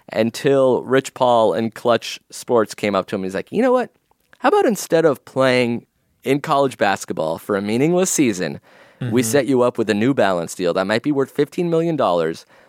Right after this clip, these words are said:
Speaker 1: We'll give you a million dollars guaranteed to become their quote-unquote intern." And you can play in the G League. They're basically
Speaker 2: I
Speaker 1: reinventing the rules, rewriting the system.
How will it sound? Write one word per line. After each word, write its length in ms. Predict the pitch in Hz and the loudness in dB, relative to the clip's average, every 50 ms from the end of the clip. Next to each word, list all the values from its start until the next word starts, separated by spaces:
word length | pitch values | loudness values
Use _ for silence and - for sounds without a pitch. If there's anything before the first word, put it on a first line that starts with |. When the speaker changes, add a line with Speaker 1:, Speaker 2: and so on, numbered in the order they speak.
| _ - | _ -4
Speaker 1:
We'll 100 | 123 131 | -2 0
give 140 | 135 139 131 | 0 0 2
you 140 | 139 131 120 | 2 2 2
a 60 | 113 | 0
million 400 | 117 120 139 165 185 190 180 156 | 0 0 0 2 2 0 0 0
dollars 440 | 143 139 131 127 131 131 123 117 - | 0 0 2 2 2 0 0 -2 -6
guaranteed 800 | - - 123 135 170 190 208 196 - - 185 170 139 120 113 - | -4 -2 0 0 0 0 -2 -4 -4 -2 -2 0 0 0 -2 -4
to 80 | - 131 | -4 -4
become 340 | 117 123 113 - 131 117 120 | -4 -4 -2 -2 -2 0 0
their 120 | 110 98 | 0 -2
quote-unquote 560 | - - - 135 139 139 131 - 143 135 - - - | 0 -2 -2 0 0 -2 -2 0 0 -2 -2 -2 -2
intern." 540 | 139 160 156 - - 90 82 80 76 104 - _ _ _ _ _ _ - | -2 -2 -2 -2 -4 -2 -2 -2 -4 -6 -10 _ _ _ _ _ _ -6
And 120 | - 120 | -4 -2
you 60 | 120 | -2
can 120 | 113 113 98 | -2 -4 -2
play 180 | 101 113 107 | 0 0 2
in 60 | 104 | 2
the 80 | 95 87 | 0 -2
G 220 | 85 87 90 90 82 | -4 -4 -4 -4 -4
League. 320 | 71 67 62 57 - _ _ _ _ _ _ _ _ _ _ _ _ _ - | -4 -6 -8 -8 -12 _ _ _ _ _ _ _ _ _ _ _ _ _ -4
They're 140 | 131 156 | -2 0
basically 440 | 160 180 196 202 - 175 - 135 123 | 2 2 0 0 -2 -4 -2 -2 -2
Speaker 2:
I 100 | 110 104 | 0 0
Speaker 1:
reinventing 540 | 123 139 135 117 98 113 117 113 - 110 107 | 0 0 0 0 0 -2 -2 -2 -2 -2 -2
the 80 | 95 85 | -2 -2
rules, 400 | 87 98 110 104 92 92 - - | 0 0 0 2 0 0 -2 -2
rewriting 420 | 123 123 113 107 104 101 98 87 | -2 0 2 2 2 0 -2 -4
the 60 | 71 69 | -6 -8
system. 520 | - - 113 113 - - 78 76 76 - | -6 -4 -6 -6 -4 -6 -8 -8 -8 -10